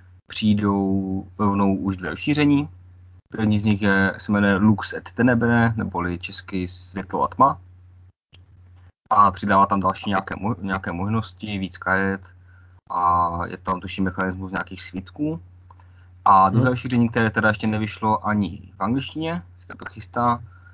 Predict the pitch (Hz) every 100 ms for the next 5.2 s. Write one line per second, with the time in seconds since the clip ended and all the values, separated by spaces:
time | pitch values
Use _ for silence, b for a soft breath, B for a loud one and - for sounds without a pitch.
0 | b b - 101 95 95 95 - 98 -
1 | - - - 104 107 101 101 101 95 95
2 | - - - - - - - 107 104 101
3 | 98 90 98 101 95 117 117 117 110 110
4 | - b b - - - 95 90 92 85
5 | 87